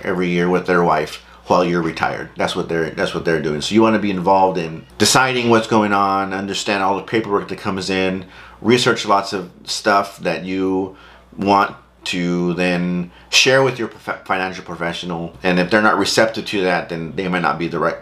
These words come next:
person for you. So that's what concentration risk is. You want to assess, is everything in one sector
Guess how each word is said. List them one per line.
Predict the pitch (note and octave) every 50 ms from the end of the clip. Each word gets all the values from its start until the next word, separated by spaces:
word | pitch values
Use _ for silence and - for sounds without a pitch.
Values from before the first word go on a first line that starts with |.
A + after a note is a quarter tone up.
| - -
person | F#2+ F2 E2+ - E2 D2
for | - -
you. | D2+ D#2 D#2 C#2+ B1 A#1 - - - - - - - - - - - -
So | - - A#2 A2+ G#2+ G#2 G#2 G2+ F#2 - - - - - - - - -
that's | - B2+ C#3 D3 -
what | D3+ C#3 A2 - - -
concentration | - - - C3 C3 C3 C3 C3 A#2+ - C3+ B2+ A#2+ A#2 A#2+ A2+
risk | A2+ A2+ A2 - -
is. | A2 A2 A2 G#2 G2+
You | A2
want | A2 A2 G#2+ G#2+
to | G2+
assess, | F#2+ F2+ - - A2 G#2+ G#2+ - - - - - - - _ _ _ _
is | - G#2 G#2 G2+ -
everything | - G#2 G#2 G#2+ G#2+ G2+ - A#2 G#2+ G2+ G2 G2+ - - - - -
in | - G2+ F#2+ F#2+ F#2+
one | G2 G2+ G2+
sector | G2 - - A2 - - - C#3+ C#3 C#3 C#3+ C#3+ -